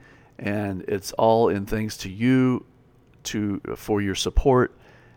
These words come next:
I really appreciate everything that you've done to be involved in Drum Mantra, whether it's buying the books or buying the courses or being a member or coming to the master classes or coming to the practice sessions. There's been so much growth in Drum Mantra in the last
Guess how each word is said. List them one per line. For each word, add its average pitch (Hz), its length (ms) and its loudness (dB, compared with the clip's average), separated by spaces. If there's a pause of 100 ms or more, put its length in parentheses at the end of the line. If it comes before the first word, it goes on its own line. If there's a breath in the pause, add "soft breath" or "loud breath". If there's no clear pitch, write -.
(180 soft breath)
I 82 120 -6
really 113 440 2
appreciate 107 640 -2
everything 110 540 0
that 87 140 -6
you've 135 360 0
done 104 320 0
to 101 100 -6
be 98 160 -4
involved 98 600 -4
in 95 140 -6
Drum 101 240 -6
Mantra, 98 440 -2 (320 loud breath)
whether 107 260 4
it's 101 140 0
buying 107 380 0
the 98 100 -4
books - 560 2 (480 soft breath)
or 92 120 -6
buying 98 340 -2
the 87 80 -8
courses 113 600 2
or 104 160 -2
being 104 320 -2
a 98 60 -4
member 120 580 0
or 95 80 -2
coming 104 320 -4
to 104 100 -6
the 92 80 -6
master 110 380 -4
classes 110 460 -2
or 92 60 -6
coming 98 240 -6
to 104 140 -14
the 87 60 -6
practice 107 400 -6
sessions. 110 500 -4 (360 loud breath)
There's 117 220 0
been 113 280 0
so 143 400 0
much 127 440 -4
growth 113 520 0
in 107 200 -4
Drum 110 260 0
Mantra 98 340 4
in 90 100 0
the 90 80 2
last 98 400 2